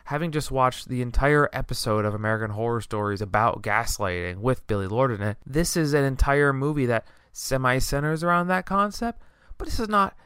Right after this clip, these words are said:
unique to Candyman. This is actually something woven into the fabric of the entire horror genre. Think about it. Every horror movie has a character nobody believes.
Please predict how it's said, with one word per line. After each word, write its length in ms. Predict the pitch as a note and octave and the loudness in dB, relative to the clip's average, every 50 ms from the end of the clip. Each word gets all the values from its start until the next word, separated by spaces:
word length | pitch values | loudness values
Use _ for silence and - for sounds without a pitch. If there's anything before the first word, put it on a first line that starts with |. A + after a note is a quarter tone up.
| _ _ | _ _
unique 640 | - - F#3 F#3 E3 D#3+ D#3+ E3 E3 D#3 - - - - | -6 -4 -2 -2 0 -2 -2 -2 -2 -4 -4 -8 -8 -4
to 100 | - B2 | -4 -4
Candyman. 840 | - - - A#2 A#2 A2+ A2+ G#2+ G2 F#2 F2 F2 F2+ F2 F2 F2 - - | -4 -2 -2 -2 -2 -2 -4 -4 -4 -6 -6 -6 -8 -8 -10 -14 -10 -8
This 180 | G3 G3 - | -8 -6 -6
is 140 | G#3 F3+ F#3 | -4 -2 0
actually 500 | D3 C#3+ C#3+ C#3 - - D3+ D3 C#3+ C#3+ | 2 2 0 0 -4 -4 -2 -2 -2 -2
something 460 | C#3 - D3 C#3+ C#3 D3 C#3+ C3+ C3 | 0 0 0 2 2 -2 -2 -2 -2
woven 340 | C3 C3+ C#3 C#3+ C#3 C3+ B2+ | 0 4 4 4 4 4 0
into 180 | B2 A#2+ C3 C3 | 0 0 0 2
the 120 | B2+ A#2+ | 2 0
fabric 500 | - - - - C3 C3 B2+ B2+ A2+ - | -2 -2 -4 -4 -4 -4 -4 -6 -4 -2
of 140 | B2 A2+ A2+ | -4 -4 -2
the 100 | A#2+ B2 | -4 -4
entire 380 | B2 A2+ A#2 A#2+ A#2+ B2 A#2+ | -4 -4 -2 0 0 0 0
horror 360 | A2+ - A#2+ A#2 B2 B2 A#2+ A2 | 0 -2 -6 -4 -2 -2 -2 -2
genre. 400 | G2+ G2+ F2+ F2+ F#2+ F#2+ - - - - - - - - - - | -4 -6 -8 -8 -10 -12 -16 -16 -18 -20 -20 -20 -20 -20 -14 -10
Think 180 | - C#4 C4 - | -10 -8 -8 -6
about 240 | - G#2+ G2 F#2 F2+ | -6 -4 -4 -4 -4
it. 80 | F2+ | -4
Every 320 | F#2+ A2+ A#2 A2+ A#2+ B2 A#2+ | -2 -2 -2 -2 -2 -2 -4
horror 320 | A2 G#2 A2+ A#2+ A#2+ A#2+ | -4 -2 0 0 0 0
movie 280 | A#2+ A#2 A#2 A#2 B2 A#2 | 0 -2 -4 -2 -2 -2
has 180 | G#2 G#2+ G#2 | 0 -2 -2
a 60 | G2 G2 | -4 -4
character 400 | - - A2 G#2 G#2 - G#2 G2+ | -4 -2 0 0 0 -2 -4 -6
nobody 480 | G2 G2 G2 G2 F#2 F#2+ F#2+ F2+ F#2 F2+ | -4 -4 -4 -4 -2 -4 -4 -6 -6 -6
believes. 480 | - F2+ F2+ E2+ - - - - - | -6 -6 -6 -8 -10 -12 -14 -14 -16